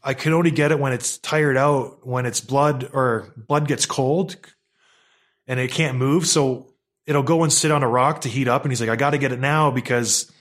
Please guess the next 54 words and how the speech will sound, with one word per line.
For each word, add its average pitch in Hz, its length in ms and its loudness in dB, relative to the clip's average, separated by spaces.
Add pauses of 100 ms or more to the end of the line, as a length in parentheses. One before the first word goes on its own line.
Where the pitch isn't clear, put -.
(120)
I 131 100 -4
won't 151 160 0
be 156 60 2
able 135 120 2
to 123 80 0
get 139 220 0
it 131 60 -2
once 131 240 -2
it 120 40 -8
gets 123 180 -4
heated 131 300 -2
up 131 340 -2 (200)
and 117 440 -8
starts 127 300 -2
moving 127 220 0
around 135 220 2
again." 117 180 -4
So 143 100 0
he 143 100 -2
was 151 120 0
literally 170 240 2
swimming 165 360 0
across 147 440 0
his 113 100 -8
pond 143 500 0
pool 147 460 0 (560)
to - 80 -8
grab 135 320 0
this 139 240 2
three, 160 160 0
four 151 380 -2
foot 131 280 -4
long 135 280 0
lizard 131 440 2
to 123 60 -6
bring 135 180 0
into 127 200 -4
his 117 100 -2
house 139 320 0
'cause 110 120 -10
he's 110 220 -4
like, 110 200 -4
"It's - 120 -8
kind 135 240 -2
of 120 220 -4 (1160)
paralyzed 175 420 2
right 180 140 2
now 190 180 2
'cause 156 140 -2
it's 120 100 0
too 160 160 0
cold 151 240 2
to 139 80 0
move." 156 400 0